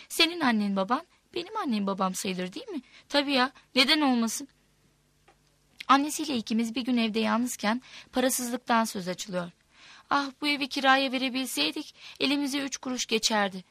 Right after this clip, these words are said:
Biraz rahatlardık." diyor. "Ya gerçekten." diyorum. Tam bir saat sonra sokaktayım.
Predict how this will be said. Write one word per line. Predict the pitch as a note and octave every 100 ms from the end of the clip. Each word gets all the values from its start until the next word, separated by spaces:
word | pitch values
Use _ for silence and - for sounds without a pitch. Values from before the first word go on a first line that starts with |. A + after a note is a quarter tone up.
| _ _
Biraz | - D4+ C#4+ B3+
rahatlardık." | B3 B3+ - A#3 G#3+ F#3 -
diyor. | F3+ F3+ _ _ _ _ _
"Ya | A3+ A#3 B3
gerçekten." | A3 A3 A3 G#3 - F#3 F3
diyorum. | F3 F3 F3 E3+ _ _ _ _ _ -
Tam | D#4+ E4+
bir | D#4
saat | - B3 -
sonra | A3+ B3
sokaktayım. | - A3 G#3+ G3+ F#3+ F3+